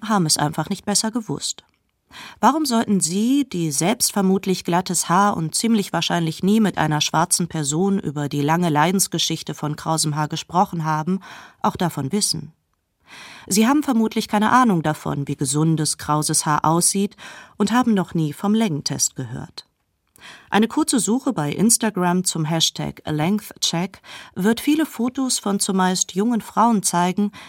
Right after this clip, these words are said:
die mit unterschiedlichsten Gesichtsausdrücken Strähnen ihrer krausen Haare von sich ziehen, um damit zu überprüfen, wie lang die Haare innerhalb einer bestimmten Zeit gewachsen sind.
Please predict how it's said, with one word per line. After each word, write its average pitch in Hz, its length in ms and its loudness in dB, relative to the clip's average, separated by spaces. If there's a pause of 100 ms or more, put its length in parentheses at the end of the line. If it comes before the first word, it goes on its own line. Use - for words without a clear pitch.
(180)
die 214 80 2
mit 226 160 2
unterschiedlichsten 233 960 0
Gesichtsausdrücken 180 1120 -2
Strähnen 202 680 2
ihrer 147 260 -4
krausen 165 600 0
Haare 151 260 -2
von 196 280 0
sich - 280 -4
ziehen, 214 380 2 (440)
um 202 140 4
damit 247 260 6
zu - 120 0
überprüfen, 190 920 0
wie 190 120 2
lang 185 260 4
die 185 160 -2
Haare 170 320 2
innerhalb 170 500 -2
einer 147 160 -2
bestimmten 143 520 -4
Zeit 139 340 -4
gewachsen 139 520 -6
sind. - 440 -12